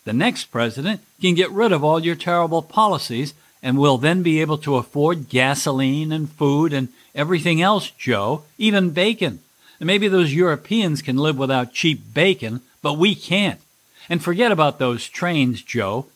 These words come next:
We'll drive our cars, okay? And you know what you can do with your socialism too, Joe.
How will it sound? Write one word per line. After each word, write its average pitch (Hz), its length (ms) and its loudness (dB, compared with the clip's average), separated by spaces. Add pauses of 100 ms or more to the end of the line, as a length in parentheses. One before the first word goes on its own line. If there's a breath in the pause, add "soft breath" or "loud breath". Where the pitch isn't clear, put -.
(220)
We'll 175 260 2
drive 135 360 2
our 117 200 -2
cars, 92 640 -4 (140)
okay? 139 600 -2 (480)
And 165 140 2
you 233 120 6
know 185 180 2
what 156 200 0
you 165 80 0
can 147 160 -2
do 156 120 0
with 135 160 -2
your 123 180 0
socialism 113 840 -2
too, 180 280 0
Joe. 104 540 -6